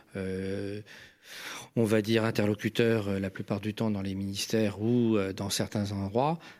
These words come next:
euh, d'expliquer qu'en copropriété, ça ne se fait pas en un an ou deux ans. En moyenne, un projet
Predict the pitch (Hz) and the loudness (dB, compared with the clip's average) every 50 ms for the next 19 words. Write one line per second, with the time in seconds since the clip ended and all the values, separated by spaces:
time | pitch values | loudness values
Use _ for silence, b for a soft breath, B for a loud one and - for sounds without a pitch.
0 | B B - 113 104 120 120 - - - 117 - - - - - - 117 110 107 | B B -6 -2 -2 -2 -2 -2 -4 -6 -4 0 0 0 2 2 2 2 2 2
1 | 104 - 131 117 113 117 117 110 110 110 - - 143 147 - - 107 98 - - | 2 0 -2 -2 0 0 0 0 0 0 0 0 0 0 0 -2 -4 -4 -4 -4
2 | 110 - - 110 - - 120 113 107 107 104 107 120 120 113 104 101 104 98 98 | -4 -4 -4 -4 -2 -2 -2 0 0 2 0 0 0 0 0 0 0 -2 -2 -2
3 | 107 98 - _ _ _ _ _ - - 110 110 113 117 113 110 120 117 107 104 | -4 -8 -10 _ _ _ _ _ -8 -4 0 2 4 4 4 4 4 4 2 2
4 | 98 - - 127 120 101 101 92 - - | 2 2 2 2 4 4 2 0 -2 -4